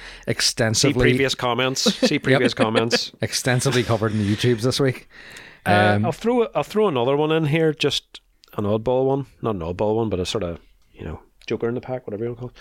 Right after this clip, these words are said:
Speaker 2: There's a guy, he's a, he actually knows Adam L Z. He's from Cheltenham in England. Boquer one two three, B O Q E R one two three.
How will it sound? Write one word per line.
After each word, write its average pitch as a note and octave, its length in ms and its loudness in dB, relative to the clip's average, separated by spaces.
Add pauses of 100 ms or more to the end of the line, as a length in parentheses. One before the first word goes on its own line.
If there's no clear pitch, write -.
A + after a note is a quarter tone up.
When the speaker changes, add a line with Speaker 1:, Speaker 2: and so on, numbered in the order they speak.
(500)
Speaker 2:
There's C#3+ 120 -2
a D3 60 0
guy, F3 460 2 (440)
he's C3+ 220 0
a, C3+ 80 0 (400)
he - 80 0
actually C#3+ 280 0
knows G#2+ 240 0
Adam G#2 280 0
L G2 140 0
Z. G#2 140 -2
He's A#2 200 0
from G2+ 680 -2
Cheltenham C3 500 -2
in A2 60 2
England. C#3+ 320 0 (680)
Boquer D3+ 480 0 (140)
one B2 260 -2
two A#2 240 0
three, A2 300 -2
B C#3 220 0
O B2+ 180 2
Q - 220 -4
E B2 320 0
R A2 320 2
one A#2 260 -2
two G#2+ 200 0
three. G#2+ 380 0